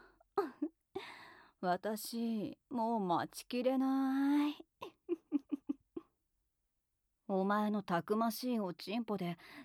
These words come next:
膣域役目したいな。<laughs> 早くなった。何？お前のオスが目覚めちゃった？<laughs> 結構、結構。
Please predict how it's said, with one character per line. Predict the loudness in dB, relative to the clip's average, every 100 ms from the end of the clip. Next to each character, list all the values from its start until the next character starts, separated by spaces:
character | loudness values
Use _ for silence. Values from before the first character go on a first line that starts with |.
| -12
膣 | -6 -4 -4 0 0
域 | 2 2
役 | 2 2
目 | -2 -4
し | -4
た | -2 0 0
い | 0
な。 | -2 -2 -2 -2 -2 -4 -8 -16 -20 _ _ _ _ _ _ _ _ _ _ -12
<laughs> | -12 2 4 4 2 -2 -6 _ -4 0 4 4 6
早 | 6 8 8
く | 6
な | -2
っ | -2
た。 | -4 -2 -4 _ _ 0 0
何？ | 2 2 0 0 -6 -8 -8 -6 -6 -2
お | 4 6
前 | 8 6
の | 6 0
オ |
ス | 0
が | 0
目 | 2 4
覚 | 4
め | 4
ち | 2
ゃ |
っ | -6
た？ | -8 -10 -12 _ _ _ _
<laughs> | -6 -6 -8 -8 -8 _ _ -4 -4 -6 -14 -18 _ _
結 | -2 -2 -2 _ -8
構、 | -6 -6 -8
結 | -10 -12 -14 _ -14
構。 | -10 -8